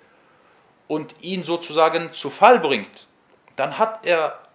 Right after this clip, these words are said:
einen großen Teil der Hadithe des Propheten alaihi salatu wassalam zu Fall gebracht. Und,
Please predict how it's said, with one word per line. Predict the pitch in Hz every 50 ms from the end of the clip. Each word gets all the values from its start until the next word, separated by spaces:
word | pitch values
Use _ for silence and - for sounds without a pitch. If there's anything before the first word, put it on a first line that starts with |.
| _ _ -
einen | - 139 156 160 160 156 143
großen | - - 190 233 254 247 - - - 160 -
Teil | - 147 151 160
der | 139 127 - -
Hadithe | 135 131 147 165 156 - 147 139
des | 135 127
Propheten | - - 123 - - 147 147 143 - 127
alaihi | 104 117 135 139 123 117
salatu | 113 - - 123 131 127 - -
wassalam | 107 - - 131 160 170 -
zu | -
Fall | 180 - 113 101 92
gebracht. | 107 92 92 92 - - _ _ _ _ _ _ _ _ _ _ _ _ _ _ _ _ _ _ _ _ _ _ _ _ _ -
Und, | - - 254 247 - -